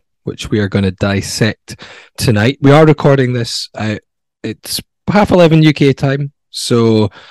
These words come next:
still less than two hours since the game finished at Tynecastle on a wet and windy evening in Gorgie. So, like in the previous episodes that we've done this Make Some Noise segment,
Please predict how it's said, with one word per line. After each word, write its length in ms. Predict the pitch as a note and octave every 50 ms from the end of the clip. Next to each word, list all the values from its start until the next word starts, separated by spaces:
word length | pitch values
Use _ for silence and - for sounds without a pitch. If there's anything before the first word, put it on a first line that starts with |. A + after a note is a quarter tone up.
| - - _ _ _ _ _ _ _ -
still 360 | - - - - D#3+ D#3 D3
less 260 | C#3+ C3 B2 - -
than 100 | B2+ A#2
two 160 | - - B2+
hours 260 | A2+ A2+ A2 G#2+ -
since 280 | - - A2+ G2 F#2 -
the 80 | - -
game 180 | - G#2 F#2+ G2
finished 480 | - - C#3 B2 C3+ C3+ B2+ - -
at 100 | A#2+ _
Tynecastle 640 | - C3+ B2 A#2+ A#2 - B2+ B2+ C#3 C3 - C#3+ A2+
on 60 | G2+
a 100 | G2+ F#2+
wet 420 | F#2 F#2+ G#2+ G#2+ A2 - - - -
and 180 | G2+ G2 F#2+ F#2
windy 540 | G2 G#2+ A2 A#2+ A#2 A2 A#2 G#2+ F#2+ F2 _ _ _ _ _ _ _ _ _
evening 440 | - A2 A2+ G#2 A2 G#2+ G2+ G2+ F#2
in 220 | - G#2 G2 F#2+
Gorgie. 440 | F#2+ - G#2 G#2 G#2 G2+ A#2 A2+ G#2+ - _ _ _ _ _ - - -
So, 640 | - - C#3 B2 A#2+ A#2+ A#2+ - - - - - _ _ -
like 240 | D#3 D#3+ F3 - F#3+
in 60 | E3+
the 80 | D3
previous 600 | - - D3+ D3+ D3 D#3 D3 - - - - - - _ _ _ _ _ _ _ _ - -
episodes 600 | B2+ C3+ - - - - C3 B2 B2 A2+ - -
that 100 | - A2+
we've 180 | - A2+ A2 -
done 180 | - A#2+ A2+
this 200 | A2+ A2+ A2+ -
Make 240 | B2 A#2 A#2 B2 -
Some 220 | - - A2+ A2 A2
Noise 340 | G#2+ G#2+ G#2+ G#2+ G2+ -
segment, 420 | - - C3+ C3 C3 C#3 C#3 A#2+